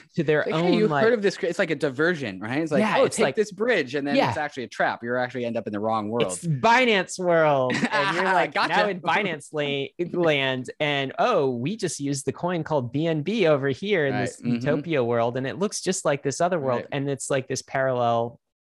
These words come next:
Speaker 1: um, bridge.
Speaker 2: Like a wa-, wax museum of, of real life.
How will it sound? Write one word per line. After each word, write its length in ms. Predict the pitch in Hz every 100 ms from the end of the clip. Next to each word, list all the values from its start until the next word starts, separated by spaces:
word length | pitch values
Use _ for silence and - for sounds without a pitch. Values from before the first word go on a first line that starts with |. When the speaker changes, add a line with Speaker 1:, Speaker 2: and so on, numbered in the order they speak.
| -
Speaker 1:
um, 520 | 123 117 110 107 110
bridge. 420 | 113 170 139 104
Speaker 2:
Like 100 | 98
a 40 | 78
wa-, 120 | 107 -
wax 400 | 107 120 127 -
museum 520 | 110 90 104 101 90
of, 60 | 92
of 420 | - - - -
real 180 | - 120
life. 340 | - - -